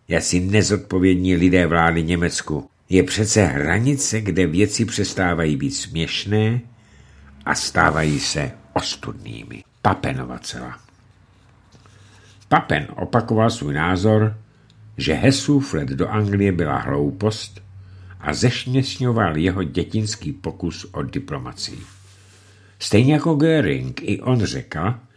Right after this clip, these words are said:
že by býval osobně mohl i hned navázat kontakt s Angličany prostřednictvím cizí neutrální mocnosti,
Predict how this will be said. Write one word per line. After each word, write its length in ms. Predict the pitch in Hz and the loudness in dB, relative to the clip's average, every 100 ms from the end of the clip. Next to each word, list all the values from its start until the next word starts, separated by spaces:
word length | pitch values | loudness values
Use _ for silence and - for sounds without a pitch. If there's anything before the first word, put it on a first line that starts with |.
| _ _ | _ _
že 140 | - 87 | -2 2
by 120 | 90 | 4
býval 400 | 80 120 139 135 | 4 4 4 2
osobně 400 | 127 - 123 127 | 0 2 4 4
mohl 260 | 127 117 123 | 2 2 2
i 60 | 113 | 0
hned 260 | 107 117 107 | 0 0 0
navázat 580 | 110 113 113 117 113 | 0 0 0 0 -2
kontakt 440 | - 107 104 - - | 0 0 2 -2 -6
s 100 | - | -8
Angličany 800 | 95 90 104 104 107 113 123 - - - - - | -4 0 0 0 0 2 0 -2 -20 -20 -14 2
prostřednictvím 880 | 104 107 - 135 127 127 - 104 80 | 2 2 4 4 4 0 0 -2 0
cizí 360 | - 90 113 | 0 2 2
neutrální 680 | 107 101 104 107 101 104 104 | 2 0 0 0 2 2 2
mocnosti, 840 | 104 107 - 120 120 - 135 135 | 0 -2 -4 -4 -4 -4 -2 -2